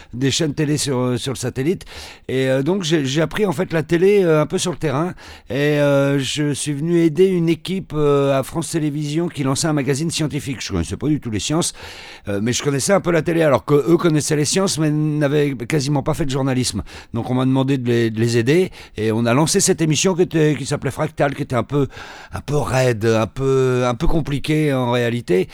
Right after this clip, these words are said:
Et puis, euh, au bout d'un an, euh, il y a un responsable de chaîne qui m'a demandé si je voulais pas inventer, créer une nouvelle émission. Et comme je connaissais déjà Jamy avant,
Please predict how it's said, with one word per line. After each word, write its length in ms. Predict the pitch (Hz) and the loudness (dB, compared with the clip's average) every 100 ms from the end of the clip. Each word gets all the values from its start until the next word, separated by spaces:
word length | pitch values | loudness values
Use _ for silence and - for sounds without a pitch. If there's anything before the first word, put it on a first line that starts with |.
| - - - | -12 -16 -4
Et 180 | 110 107 | -2 -2
puis, 460 | 107 127 135 131 | -4 0 2 4
euh, 240 | 117 113 117 | 4 4 2
au 160 | 123 | 0
bout 140 | 123 131 | 0 2
d'un 220 | 127 131 | 2 2
an, 340 | 143 147 135 | 2 2 0
euh, 220 | 117 113 | 0 0
il 20 | 113 | 0
y 60 | |
a 80 | 110 | 0
un 20 | |
responsable 480 | 113 - 117 120 101 | 0 -2 -6 -8 -6
de 80 | 107 | -4
chaîne 240 | 135 131 | -2 -4
qui 120 | 120 | -4
m'a 100 | 107 | -4
demandé 280 | 104 104 113 | -2 -2 -2
si 160 | 120 98 | -4 -8
je 60 | |
voulais 160 | 85 87 | -6 -6
pas 220 | - 110 | -2 0
inventer, 460 | 110 120 120 147 147 | 0 0 -2 -4 -6
créer 360 | - 123 135 | -2 0 2
une 140 | 180 135 | 2 2
nouvelle 220 | 131 127 | 0 2
émission. 460 | 117 101 139 160 156 - - - - | 0 -2 -2 -2 -4 -12 -18 -18 -12
Et 120 | - 98 | -8 -4
comme 180 | 139 | -2
je 80 | 127 | -2
connaissais 380 | 180 175 - 175 | 0 0 2 0
déjà 280 | 151 156 175 | 0 0 0
Jamy 380 | 139 156 175 165 | 0 0 0 0
avant, 540 | 123 131 156 202 | 2 2 2 0